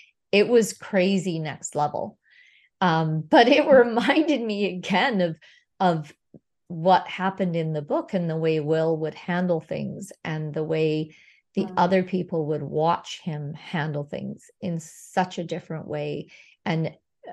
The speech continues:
Speaker 1: continually choosing to be fully in a different reality.
Speaker 2: Yeah.
Speaker 1: And
Speaker 2: That's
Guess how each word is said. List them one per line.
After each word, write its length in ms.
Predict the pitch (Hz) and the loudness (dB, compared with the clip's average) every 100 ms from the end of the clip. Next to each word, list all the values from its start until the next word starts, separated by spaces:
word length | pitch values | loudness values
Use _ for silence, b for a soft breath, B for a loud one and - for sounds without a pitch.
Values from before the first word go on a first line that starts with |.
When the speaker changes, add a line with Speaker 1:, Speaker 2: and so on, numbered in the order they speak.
| - | -12
Speaker 1:
continually 840 | - 170 165 - 190 190 180 165 151 | -4 -4 -4 0 2 2 0 -2 -6
choosing 840 | - - 214 254 196 139 135 165 156 _ _ _ - | -10 -6 -2 0 -2 -4 -8 -14 -18 _ _ _ -6
to 100 | 175 | -4
be 300 | 175 160 139 - - | -2 -4 -8 -10 -2
fully 340 | 202 175 147 | 2 2 0
in 100 | 143 | -4
a 80 | 147 | -6
different 300 | 147 143 139 | -8 -10 -10
reality. 680 | 139 139 139 151 147 - - _ _ _ _ _ - | -8 -8 -8 -10 -12 -16 -20 _ _ _ _ _ -4
Speaker 2:
Yeah. 360 | 190 170 - - _ _ _ _ _ _ _ | -4 -4 -8 -16 _ _ _ _ _ _ _
Speaker 1:
And 360 | 156 147 135 381 | -6 -6 -4 -2
Speaker 2:
That's 200 | - | -2